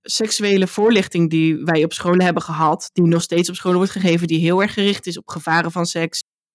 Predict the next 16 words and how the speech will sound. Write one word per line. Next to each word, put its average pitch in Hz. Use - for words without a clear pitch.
eh, 160
en 160
voornamelijk 160
soa's, 226
eh, 190
waardoor 190
er 185
dus, 185
dus 185
generaties 185
zijn 180
waar 170
wij 175
onder 233
vallen, 160
die 185